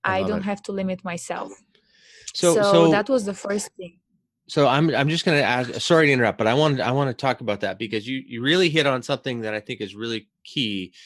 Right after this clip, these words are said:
Speaker 1: We all have these limiting beliefs in our head. Some
Speaker 2: Mm-hmm.
Speaker 1: of them are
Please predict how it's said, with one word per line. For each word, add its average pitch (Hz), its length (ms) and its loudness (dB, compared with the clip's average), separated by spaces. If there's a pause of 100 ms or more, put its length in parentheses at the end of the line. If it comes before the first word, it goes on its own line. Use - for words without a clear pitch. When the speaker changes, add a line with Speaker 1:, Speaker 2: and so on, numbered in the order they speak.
(320)
Speaker 1:
We 123 180 -8
all 143 300 0
have 147 220 -4
these 127 180 -6
limiting 120 400 -4
beliefs 104 680 -8 (540)
in 117 140 -6
our 104 140 0
head. 98 320 -2
Some 143 200 -2
Speaker 2:
Mm-hmm. 185 80 0
Speaker 1:
of 170 80 -2
them 160 100 -2
are 139 100 2